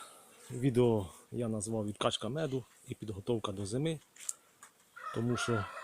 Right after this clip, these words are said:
тому що, ну, я вам покажу, як роблю я, як роблю я. Це не золоте правило, я просто показую, як роблю я. Я роблю останню відкачку меду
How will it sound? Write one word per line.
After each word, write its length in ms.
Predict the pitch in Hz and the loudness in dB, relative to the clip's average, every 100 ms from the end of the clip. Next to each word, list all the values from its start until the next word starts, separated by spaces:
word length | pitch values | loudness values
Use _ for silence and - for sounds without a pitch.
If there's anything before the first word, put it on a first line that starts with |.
| - | -2
тому 240 | 117 131 | 0 2
що, 160 | 120 117 | 0 2
ну, 280 | 131 190 147 - - - - _ - | 4 4 4 -4 -12 -14 -18 _ -2
я 180 | 123 | 0
вам 140 | 120 110 | 0 -2
покажу, 420 | 123 - 117 104 | -4 -4 -2 0
як 200 | 113 - | -2 -2
роблю 260 | 110 98 104 | -4 -4 -2
я, 280 | 156 175 139 _ _ _ _ _ - - | -2 -2 -6 _ _ _ _ _ -18 -6
як 220 | 101 - | -6 -4
роблю 260 | 104 95 101 | -4 -2 -2
я. 260 | 101 87 - _ _ _ _ _ | -2 -4 -8 _ _ _ _ _
Це 140 | - | 4
не 140 | 110 104 | 4 4
золоте 400 | 101 104 - 170 | 2 -2 0 0
правило, 480 | 139 131 120 110 104 - - _ - | 2 2 2 0 -6 -16 -20 _ -8
я 160 | 113 | -6
просто 440 | 104 113 107 107 90 - _ _ _ - | -6 -8 -8 -10 -12 -16 _ _ _ -8
показую, 460 | - 143 107 98 | -4 -2 -2 -2
як 180 | 113 - | -4 -4
роблю 240 | 104 95 | -8 -8
я. 160 | 95 90 - - - - _ | -10 -12 -18 -20 -20 -20 _
Я 180 | 120 131 | 4 6
роблю 260 | 123 110 110 | 6 4 0
останню 340 | - 113 107 | -2 -2 -2
відкачку 420 | 104 - - - | -4 -8 -8 -4
меду 340 | 123 175 139 | -2 -2 -2